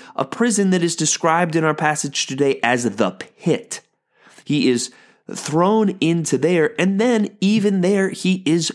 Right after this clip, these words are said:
forgotten. The, the chief cupbearer forgets about Joseph, even after Joseph interprets his gr-,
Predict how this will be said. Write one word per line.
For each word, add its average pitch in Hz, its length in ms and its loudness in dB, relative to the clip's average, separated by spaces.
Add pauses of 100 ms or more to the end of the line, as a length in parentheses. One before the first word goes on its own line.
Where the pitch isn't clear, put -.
forgotten. 147 1080 -4 (760)
The, - 140 -4
the 135 180 -2
chief 196 600 0 (180)
cupbearer 147 800 0 (420)
forgets 190 760 -2
about 185 400 0
Joseph, - 640 -4 (100)
even 135 240 2
after 127 280 0
Joseph 117 420 -2
interprets 107 600 -2
his 92 240 -2
gr-, - 140 -12